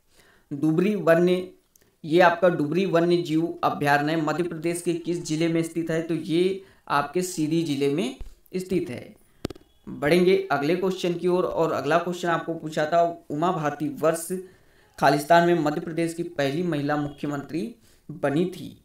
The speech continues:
तो ये आपकी कब बनी थी? तो यहाँ पे आप लोगों को ध्यान में रखना है दो हज़ार तीन में। ओके, दो हज़ार तीन में यहाँ पे मुख्यमंत्री बनी थी मध्य प्रदेश की। ओके, बढ़ेंगे अगले क्वेश्चन की ओर।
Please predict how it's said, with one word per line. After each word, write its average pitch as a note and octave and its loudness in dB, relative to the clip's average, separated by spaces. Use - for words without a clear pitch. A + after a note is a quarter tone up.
तो D3+ -6
ये D3 0
आपकी D#3 -2
कब D3 -2
बनी D#3 0
थी? F3+ -6
तो D3+ -2
यहाँ D#3 -2
पे G3 -2
आप D#3 2
लोगों E3 0
को E3 -6
ध्यान D3 -4
में E3+ 0
रखना D#3+ -4
है G3+ -6
दो E3 0
हज़ार D#3 2
तीन F3+ 2
में। C3+ -4
ओके, E3+ -6
दो C#3+ -2
हज़ार E3+ 2
तीन D#3+ -2
में E3+ -2
यहाँ C#3+ -2
पे F3+ -6
मुख्यमंत्री E3 -2
बनी D#3 0
थी F#3+ -8
मध्य D3 -4
प्रदेश C3 -6
की। - -18
ओके, D#3+ -6
बढ़ेंगे E3+ 2
अगले D3 0
क्वेश्चन F#3 -2
की F3 -2
ओर। F3+ 0